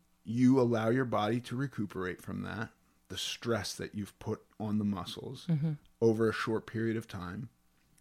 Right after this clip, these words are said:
Speaker 1: while staying active. You don't have to be sedentary. And then you repeat that cycle. That's really the kind of, and you're eating enough.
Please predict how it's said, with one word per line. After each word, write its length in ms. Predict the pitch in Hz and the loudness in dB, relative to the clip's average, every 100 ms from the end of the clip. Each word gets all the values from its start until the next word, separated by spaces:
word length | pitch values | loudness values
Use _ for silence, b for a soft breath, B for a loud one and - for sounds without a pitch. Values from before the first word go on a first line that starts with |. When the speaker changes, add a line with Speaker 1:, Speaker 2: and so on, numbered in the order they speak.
| - | -4
Speaker 1:
while 240 | 117 113 | 2 2
staying 380 | 120 - 127 135 | 0 -2 -2 -2
active. 420 | 104 - - 110 | -4 -6 -8 -8
You 200 | 113 120 | -8 -10
don't 200 | 113 104 | -8 -4
have 140 | 110 - | -4 -6
to 80 | |
be 80 | - | -8
sedentary. 720 | 110 98 98 95 87 95 120 - | -6 -4 -4 -6 -8 -8 -8 -6
And 140 | 131 160 | 0 4
then 120 | 185 | 4
you 80 | 190 | 4
repeat 420 | 185 - 254 - | 2 -2 -6 -2
that 200 | 92 90 | -2 -2
cycle. 480 | - 87 - - _ b b b b | -6 -8 -8 -18 _ b b b b
That's 400 | 107 135 185 - | 0 6 6 4
really 340 | 127 147 160 147 | 0 4 6 4
the 140 | 123 | 2
kind 360 | - 127 120 113 | -2 -2 2 4
of, 120 | 113 | 2
and 360 | 139 131 131 131 | 4 4 4 2
you're 200 | 107 131 | -2 -2
eating 280 | 170 170 120 | 0 2 2
enough. 440 | 104 101 127 - | 2 0 -4 -8